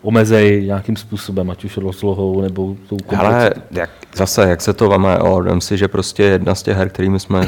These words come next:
Speaker 2: kterou my jsme udělali ještě ve spolupráci s tím, s, s jedním partnerem tam byl X com, jo, mobilní. Jo, kolik to tehdy stálo? Dvacet dolarů ta hra?
Speaker 1: Hmm.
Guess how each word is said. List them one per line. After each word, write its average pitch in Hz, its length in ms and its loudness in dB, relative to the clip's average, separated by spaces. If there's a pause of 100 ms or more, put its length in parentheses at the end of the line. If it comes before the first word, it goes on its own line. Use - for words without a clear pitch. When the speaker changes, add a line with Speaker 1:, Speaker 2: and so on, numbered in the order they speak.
Speaker 2:
kterou 92 180 0
my 95 100 2
jsme 98 280 2
udělali 95 440 4
ještě 95 260 2
ve 98 80 4
spolupráci 95 600 2
s - 180 -8
tím, 92 120 -2 (220)
s, - 300 -8 (280)
s - 40 -2
jedním 98 280 2
partnerem 98 540 0
tam 98 300 2
byl 98 160 0
X - 200 -4
com, 92 200 0 (680)
jo, 92 180 0
mobilní. 92 500 2 (960)
Jo, - 200 -10
kolik 87 200 -4
to - 100 -6
tehdy 87 260 -6
stálo? - 340 -8
Dvacet - 320 -8
dolarů 127 440 -8
ta 123 60 -8
hra? 120 240 -10
Speaker 1:
Hmm. 117 140 -4